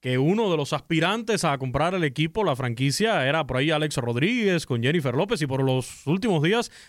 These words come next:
ha estado sabroso ese chisme, ¿no? De, del regreso de, de Jennifer López con su ex. Y bueno, Alex Rodríguez dice,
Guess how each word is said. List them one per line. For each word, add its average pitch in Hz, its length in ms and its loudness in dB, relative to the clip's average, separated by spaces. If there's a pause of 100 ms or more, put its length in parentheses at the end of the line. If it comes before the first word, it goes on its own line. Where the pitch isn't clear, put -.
ha 120 60 0
estado 202 260 2
sabroso 196 500 0
ese 156 360 2
chisme, 185 420 2
¿no? 262 240 -2
De, 123 320 0 (320)
del 120 480 2
regreso 165 640 2
de, 120 320 0
de 120 160 -2
Jennifer 151 420 0
López 185 480 0
con 139 180 -4
su 143 160 0
ex. 226 180 -2
Y - 20 2
bueno, 214 200 2
Alex 220 200 2
Rodríguez 208 340 2
dice, 190 260 0